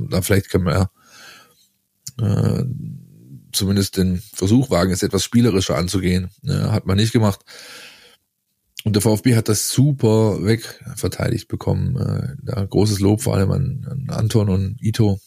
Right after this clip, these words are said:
hinten drin, die jederzeit Herr der Lage waren,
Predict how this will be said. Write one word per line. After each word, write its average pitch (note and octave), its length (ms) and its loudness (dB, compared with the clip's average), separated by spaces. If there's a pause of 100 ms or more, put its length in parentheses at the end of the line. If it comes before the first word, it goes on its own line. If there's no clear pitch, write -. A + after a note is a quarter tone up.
(160)
hinten G2+ 280 0
drin, G#2+ 300 2
die G#2 300 0 (2250)
jederzeit A#2 420 2
Herr G2+ 100 2
der G2+ 100 2
Lage G#2+ 300 2
waren, A#2 440 -2